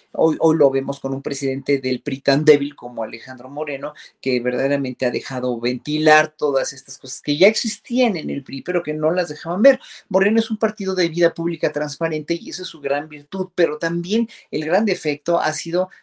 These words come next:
realmente admitir a gente que no tiene por qué, a estos oportunistas,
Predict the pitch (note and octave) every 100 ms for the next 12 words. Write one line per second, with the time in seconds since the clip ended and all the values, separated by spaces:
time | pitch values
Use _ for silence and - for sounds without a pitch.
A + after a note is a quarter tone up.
0 | _ - D3 F#3+ B3+ C#4 G#3+ G#3 G3+ G3
1 | D#3 D3 E3 F#3 - C#3+ E3+ E3 D3 D3+
2 | D#3 - F3+ F3+ - C3 - B2+ C#3 F3
3 | E3+ D#3+ C#3 - E3 F3 E3+ G3 A#3